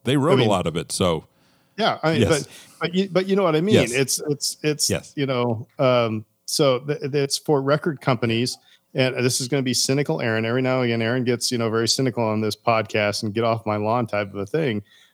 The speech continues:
Speaker 2: But, I mean, a-, it always seems to me like, okay, we're putting out a Christmas album because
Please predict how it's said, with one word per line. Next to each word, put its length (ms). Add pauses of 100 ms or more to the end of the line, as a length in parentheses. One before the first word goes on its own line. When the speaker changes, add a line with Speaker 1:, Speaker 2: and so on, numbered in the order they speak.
(140)
Speaker 2:
But, 320 (100)
I 80
mean, 400 (440)
a-, 220 (120)
it 160 (500)
always 340
seems 400
to 80
me 220
like, 260
okay, 280
we're 160
putting 300
out 140
a 40
Christmas 460
album 460 (840)
because 640